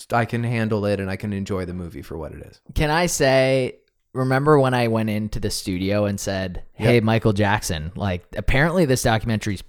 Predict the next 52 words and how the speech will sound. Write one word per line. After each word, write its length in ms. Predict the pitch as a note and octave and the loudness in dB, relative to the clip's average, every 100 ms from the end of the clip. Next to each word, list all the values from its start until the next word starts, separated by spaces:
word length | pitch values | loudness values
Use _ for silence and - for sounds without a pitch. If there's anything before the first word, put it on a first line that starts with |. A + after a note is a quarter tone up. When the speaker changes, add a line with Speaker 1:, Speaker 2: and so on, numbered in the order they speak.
| _ | _
Speaker 2:
pretty 600 | - - - C3+ A2+ F#2 | -12 -8 0 0 0 -6
damning." 480 | E2 F2+ E2 D2 D2+ | -6 -6 -6 -8 -6
Speaker 1:
Yep. 180 | G#2+ - | -8 -4
Speaker 2:
And 180 | A2 A2 | -4 0
you 80 | A2+ | 0
were 100 | A2 | 0
like, 220 | G2+ G2+ | -2 -4
"I 60 | B2 | -2
mean, 220 | B2 A#2+ | -2 0
what 160 | B2+ D#3 | 2 2
are 40 | |
they 100 | G2+ | 0
gonna 180 | E2 D#2 | -6 -10
do? 180 | D#2 F#2 | -8 -8
They're 100 | D#2 | -4
Speaker 1:
Yep. 100 | F#2 | -2
Speaker 2:
not 100 | A2+ | -2
gonna 80 | G#2+ | -6
pull 220 | F2+ - F#2+ | -6 -2 -2
Michael 260 | E2 - | -4 -8
Jackson." 420 | D#2+ D#2 E2 - | -6 -6 -6 -4
Speaker 1:
Yep. 140 | - - | -4 -4
Speaker 2:
And 100 | G2+ | -6
I 60 | |
was 120 | G2+ F#2+ | -6 -4
like, 260 | F#2 - - - - - | -6 -8 -18 -20 -20 -4
"Yeah, 560 | D3+ G3 C4 C#4 C#4 B3+ | 2 6 8 8 6 6
yeah, 400 | A#3+ A#3 B3 C4 | 6 8 8 6
probably 380 | - B3+ C#4+ G3+ | 4 2 4 2
not, 520 | D3 D#3 E3 F#3+ E3+ | 2 4 4 4 6
but, 380 | G3 A#3+ A#3+ - | 8 8 6 0
y-, 280 | E3+ D#3+ C#3+ | -2 0 0
you 220 | C#3 C3+ | 2 4
know, 160 | E3+ G#3+ | 6 4
like, 280 | D3 A2+ G#2+ | 4 2 4
would 220 | A2+ D3+ | 0 2
you 80 | F3+ | 0
be 240 | F#3 F#3+ | 0 0
super 260 | F3+ F#3+ F3 | 0 2 4
Speaker 1:
It 60 | |
seemed 380 | F3+ - A3 G3 | 4 4 2 2
Speaker 2:
surprised?" 60 | G#3+ | 2
Speaker 1:
crazy, 380 | - B3+ D#3+ C#3+ | 2 2 4 4
right? 220 | C#3 F3 | 4 2
'Cause 160 | D3 A#2 | 0 6
Speaker 2:
Yeah. 100 | A#2+ | 6
Speaker 1:
biggest 260 | D3 - | 6 4
pop 200 | - C#3+ | 2 2
star 180 | - C#3+ | 2 2
of 80 | B2+ | 4
all 120 | B2+ | 2
time. 380 | B2 C3+ D#3 A3 | 2 -2 -2 -6